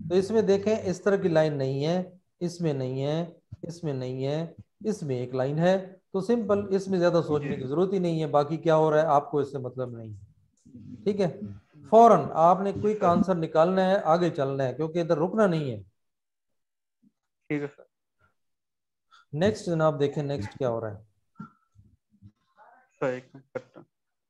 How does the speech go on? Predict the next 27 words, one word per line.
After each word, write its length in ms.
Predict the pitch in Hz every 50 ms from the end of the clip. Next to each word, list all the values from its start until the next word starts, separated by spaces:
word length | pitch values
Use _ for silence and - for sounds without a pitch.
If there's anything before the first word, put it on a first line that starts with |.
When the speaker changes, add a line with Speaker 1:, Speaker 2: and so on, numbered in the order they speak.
| _ _ _ _ -
Speaker 2:
पहले 380 | 135 127 131 131 131 131 131
triangle 520 | 135 - 143 135 131 127 127 131 139 135 131
बने 260 | 135 131 131 131 131 127
थे, 200 | 127 - 135 131
तो 140 | - 131
उसके 320 | 127 127 123 _ _ - 131
बाद 140 | 127 123 123 123
नीचे 220 | 123 120 _ 127
वाला 160 | 123 113 120
जोड़ 300 | 117 113 110 113 113 113
दिया, 240 | - 311 _ - 123
उसके 200 | 117 _ _ 117
बाद, 220 | 113 117 123 123 _ _ _
फिर 80 | 131 131
उसके 200 | 127 _ - 131
बाद 160 | 127 123 127
इन 60 | 127
लोगों 160 | 127 123 127 127
को 60 | 120 - _ _ _ _ _ _
फोर 160 | - 127 123 127
वाल 140 | 127 127
से 140 | 127 - 127
ऊपर 280 | 123 123 120 - - 127
करके 260 | - 120 120 123 123
सीध 240 | 120 _ 120 117 110 _
कर 80 | - 110
दिए। 280 | 104 - - - 117